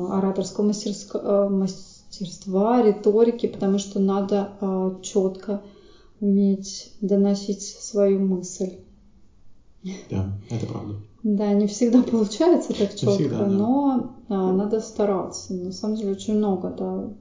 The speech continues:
Speaker 1: всякого в звуке. Вот вы нас, кстати, слушаете, да. Мы щас уже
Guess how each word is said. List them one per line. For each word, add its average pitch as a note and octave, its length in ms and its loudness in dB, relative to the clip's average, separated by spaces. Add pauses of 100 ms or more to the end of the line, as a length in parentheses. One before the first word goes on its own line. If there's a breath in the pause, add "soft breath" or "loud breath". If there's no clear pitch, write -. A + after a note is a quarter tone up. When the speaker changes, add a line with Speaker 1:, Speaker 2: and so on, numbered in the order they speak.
(160)
Speaker 1:
всякого F#3+ 520 -4
в F#3+ 80 -4
звуке. A3+ 580 -4 (520 loud breath)
Вот G#3+ 180 6
вы G3+ 120 4
нас, F#3+ 200 4
кстати, - 420 -2
слушаете, A#3 720 -4
да. G3+ 380 -6 (280)
Мы G3+ 340 0
щас - 720 -8 (460)
уже F#3 240 -2